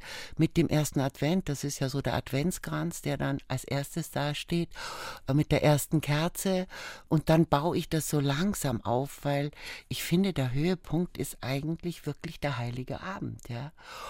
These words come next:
Und dieses Zudekorieren hat ja für mich auch was mit Zudekorieren der Seele zu tun. Also man macht sich ja die Dinge nicht besser,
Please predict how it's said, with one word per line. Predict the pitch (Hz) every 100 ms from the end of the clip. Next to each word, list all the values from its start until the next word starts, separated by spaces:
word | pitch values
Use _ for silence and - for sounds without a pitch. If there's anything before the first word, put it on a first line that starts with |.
| - - -
Und | 151 156 -
dieses | 165 - 156 -
Zudekorieren | - 220 214 160 - 147 135 160 156 151 147
hat | 143 147
ja | 151
für | 147 156
mich | 165 165 -
auch | - -
was | 147 - -
mit | 147 -
Zudekorieren | - 170 143 - 135 135 131
der | 127 127
Seele | 123 135 127 110 -
zu | -
tun. | - - 113 - -
Also | 123 123 127 135 - - - - -
man | 139 135
macht | 131 - -
sich | 139 139
ja | 135
die | 143 135
Dinge | 143 139
nicht | 135 127 -
besser, | 135 131 113 135